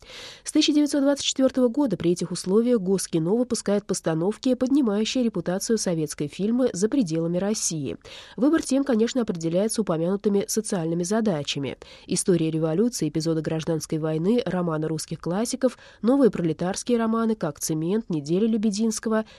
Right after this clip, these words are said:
«Города и годы» Федина, «Аэлита» Толстого-младшего. Но Эйзенштейн отмечает также, что за этим первым периодом расцвета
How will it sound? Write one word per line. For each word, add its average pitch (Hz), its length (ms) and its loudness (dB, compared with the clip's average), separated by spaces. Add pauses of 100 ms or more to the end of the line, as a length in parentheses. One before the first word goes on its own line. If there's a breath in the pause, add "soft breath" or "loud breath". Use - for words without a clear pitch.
(120 loud breath)
«Города 220 340 2
и 220 60 4
годы» 202 320 2
Федина, 214 560 0
«Аэлита» 170 440 0
Толстого-младшего. 214 1040 0 (260 loud breath)
Но 269 240 2
Эйзенштейн 208 640 2
отмечает 226 500 0
также, 208 340 -2
что 180 320 -2
за 165 160 0
этим 160 340 0
первым 156 320 -2
периодом 160 440 -4
расцвета 147 680 -4